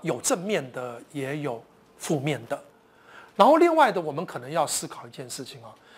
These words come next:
建筑师到底算不算知识分子啊？假如说建筑师是知识分子的话，转向才有意义讨论。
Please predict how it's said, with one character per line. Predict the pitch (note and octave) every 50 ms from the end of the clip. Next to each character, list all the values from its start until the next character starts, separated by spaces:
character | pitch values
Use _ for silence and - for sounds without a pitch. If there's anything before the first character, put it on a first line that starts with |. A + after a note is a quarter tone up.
| - - - _
建 | - - D4
筑 | A3 -
师 | F#3 - G#3
到 | - - A3+ G3
底 | C#3 C3+ B2
算 | - - D#3+
不 | C#3
算 | - E3
知 | C#3+ - -
识 | C#3 - C#3+
分 | - - C#3+ A#2+
子 | - - -
啊？ | - - - - - _ _ _ _ _ - _ _ _ _ _ - - _ _ _ _ - - - - _ _ - - - - _ - - _ _ _ _ _ _ _ _ _ _ _ _ - - - - - -
假 | - - G3+
如 | A3+
说 | D4 E4
建 | E4 F#4+ F4 B3
筑 | G#3 A3+
师 | G#3+ - - B3+ A#3+
是 | B3 B3 F#3+
知 | - - A#3+
识 | - - A3+
分 | - B3+ G3 E3
子 | - C3
的 | B2+ B2+
话， | F3 D3 - -
转 | - - D3 B2 A#2+
向 | - - F#3+ D#3+
才 | - - D#3
有 | C#3+ -
意 | - F#3 D#3 D3 D3
义 | C#3
讨 | - - A#2+
论。 | A#2 B2+ C#3 C#3